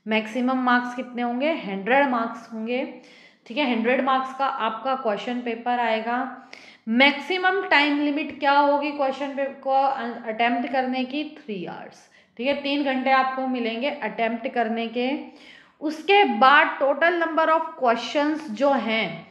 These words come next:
पेपर में इलेवन पूछे जाते हैं, कई बार ट्वेल्व भी आ जाते हैं, ठीक है। इलेवन या ट्वेल्व questions आपके पूछे जा सकते हैं, उसमें से आपको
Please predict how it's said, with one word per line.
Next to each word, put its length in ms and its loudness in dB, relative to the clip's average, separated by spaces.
पेपर 320 2
में 260 -2
इलेवन 480 4
पूछे 280 -6
जाते 240 -6
हैं, 80 -12
कई 160 0
बार 140 2
ट्वेल्व 340 2
भी 140 -4
आ 80 -2
जाते 320 -16
हैं, 100 -20
ठीक 160 -8
है। 140 0
इलेवन 380 0
या 160 -2
ट्वेल्व 300 0
questions 480 -6
आपके 280 -8
पूछे 340 -4
जा 200 6
सकते 360 -2
हैं, 220 -18
उसमें 280 0
से 120 6
आपको 380 4